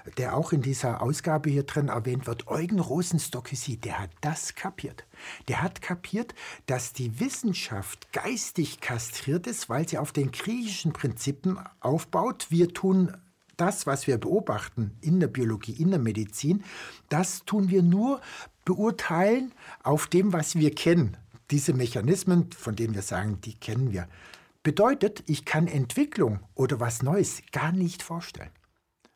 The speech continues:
Und er hat es schön hergeleitet in seinem Werk Soziologie, was heute, äh, äh, in, in drei Bänden vorliegt, im, im Thalhammer Verlag, zweitausendacht. Und er schreibt den Satz, neunzehnhundertsechsundfünfzig schreibt er das,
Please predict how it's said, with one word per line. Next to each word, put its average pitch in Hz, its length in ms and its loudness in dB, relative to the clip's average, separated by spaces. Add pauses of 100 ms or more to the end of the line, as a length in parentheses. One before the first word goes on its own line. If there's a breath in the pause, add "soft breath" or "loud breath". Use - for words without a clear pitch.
(160)
Und 127 100 2
er 120 120 2
hat - 120 0
es 131 80 0
schön 202 300 4
hergeleitet 117 720 0
in 107 80 -4
seinem 117 240 -2
Werk 127 240 0
Soziologie, 120 640 -2
was 104 240 -6
heute, 110 480 -4 (440 loud breath)
äh, 110 60 -4
äh, 107 240 -4 (800)
in, 110 160 -6
in 104 160 -6
drei 127 240 0
Bänden 131 420 0
vorliegt, 120 600 -2
im, 104 160 -2
im 104 180 -6
Thalhammer 120 500 0
Verlag, 87 460 -6
zweitausendacht. 107 800 -4 (400 loud breath)
Und 139 120 0
er 147 120 2
schreibt - 640 -6
den 127 140 2
Satz, - 520 -4 (140)
neunzehnhundertsechsundfünfzig 123 1300 -8
schreibt - 320 -14
er 95 60 -10
das, 139 240 -14